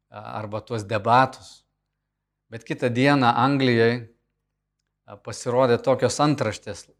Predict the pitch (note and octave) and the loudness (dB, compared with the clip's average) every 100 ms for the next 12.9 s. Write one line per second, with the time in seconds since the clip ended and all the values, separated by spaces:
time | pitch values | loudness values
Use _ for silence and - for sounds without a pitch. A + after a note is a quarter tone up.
0 | _ G#2 G2+ A2 A#2 A#2 - G#2+ A2 B2 | _ -18 -12 -8 -6 -6 -8 -6 -4 -4
1 | G#2+ G#2 - G#2 - _ _ _ _ _ | -6 -10 -12 -18 -20 _ _ _ _ _
2 | _ G#2+ A#2+ A2 G#2 A#2 A#2+ C3 D3 - | _ -6 -4 -4 -2 2 4 2 -2 -8
3 | _ _ _ _ _ - A2 A2+ A2+ A#2 | _ _ _ _ _ -12 -6 -4 -2 2
4 | B2+ B2 A2 G#2 A2+ A2 - G2 - _ | 4 4 2 2 2 0 -4 -20 -20 _
5 | _ G#2+ G#2+ G#2+ G#2+ G#2+ A2 A#2 A#2 G#2 | _ -16 -10 -8 -6 -4 -4 -4 -8 -10
6 | A#2 - A#2 A2 G2+ G2+ F#2+ - G#2+ F#2 | -10 -10 -14 -12 -12 -14 -16 -16 -16 -16
7 | F2+ _ _ _ _ _ _ _ _ _ | -20 _ _ _ _ _ _ _ _ _
8 | _ _ _ _ G#2+ G#2+ B2 A2+ A2+ A2 | _ _ _ _ -20 -2 0 2 0 0
9 | G#2+ A#2 C#3+ - - _ _ _ _ _ | -2 -2 -6 -8 -20 _ _ _ _ _
10 | _ G#2+ - A#2 A#2 B2 C3 C3 A#2 G#2 | _ -20 -8 -6 -2 0 2 2 0 -4
11 | - C#3+ C3 B2 G#2 - _ _ _ _ | -6 -6 -8 -10 -12 -16 _ _ _ _
12 | _ B2 C3+ - C3+ A#2+ G#2+ - | _ -8 -6 -2 0 0 0 -4